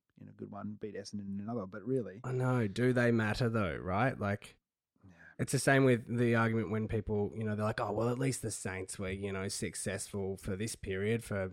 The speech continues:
Speaker 2: two thousand and nine and ten." It's like, "But were we? We were nearly
Speaker 1: Mm.
Speaker 2: undefeated in two thousand and nine. We lost two games and then lost to,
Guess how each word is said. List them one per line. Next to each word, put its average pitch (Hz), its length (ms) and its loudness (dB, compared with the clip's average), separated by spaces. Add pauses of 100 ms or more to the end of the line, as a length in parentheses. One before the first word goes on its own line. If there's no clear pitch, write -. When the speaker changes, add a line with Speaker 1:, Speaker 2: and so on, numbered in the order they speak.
(120)
Speaker 2:
two - 100 -4
thousand 107 200 -2
and 92 80 -2
nine 117 420 0
and 98 260 -4
ten." 127 320 -2
It's 107 160 -6
like, 117 220 -2
"But 170 240 2
were 131 340 6
we? 294 340 2
We 226 160 4
were 208 140 10
nearly 220 300 10
Speaker 1:
Mm. - 140 -2
Speaker 2:
undefeated 180 600 6
in 156 320 8
two 165 100 2
thousand 147 160 4
and 135 60 6
nine. 139 200 6
We 135 80 8
lost 131 220 4
two 143 200 2
games 127 320 2
and 127 100 4
then 127 60 6
lost 123 240 0
to, 110 240 2